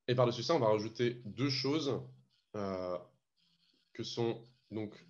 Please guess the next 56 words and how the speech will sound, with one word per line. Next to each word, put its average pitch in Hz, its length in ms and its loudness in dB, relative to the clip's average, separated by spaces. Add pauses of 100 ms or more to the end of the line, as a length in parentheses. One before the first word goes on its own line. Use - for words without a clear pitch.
(300)
qui - 120 -12
sont 101 260 -8 (100)
un 107 60 -2
peu 104 140 -8
plus 107 160 -8
appliquées, 143 420 -6 (600)
euh, 92 100 -8
un 95 40 -8
peu 95 120 -14
plus - 120 -14 (120)
concrets, 110 300 -4
on 127 80 2
va 98 100 0
dire, 127 280 -2 (1080)
euh, 95 220 -2
que 110 120 -8
sont 117 240 -2
le 104 140 0
projet 120 240 0
méthodologique. 110 640 -2
Donc 104 160 -6
ça, 135 80 -6
c'est 127 140 -4
un 101 80 -2
projet 107 240 -6
qui - 80 -12
s'é-, 98 240 -8
qui - 100 -14
s'étale, 113 360 -2
euh, 95 160 0 (340)
si - 120 -12
je 104 60 -8
dis - 20 -6
pas 110 80 -2
de 107 60 -4
bêtises, 107 240 -8
de 95 80 -10
décembre 110 480 -2
à 90 240 -2
février, 107 580 -6 (520)
euh, 98 260 0
qui 98 180 -6
est 107 60 -2
une 113 180 -4
semaine, 113 380 -4
enfin, 95 320 -4 (280)
un, 98 440 -6 (120)
un 123 100 0
cours 127 180 -2
par - 160 -2
semaine. 131 420 -2 (320)
Et 110 40 -2
en 104 60 -2
fait, 135 160 2
c'est, 104 320 0
euh, 92 260 -2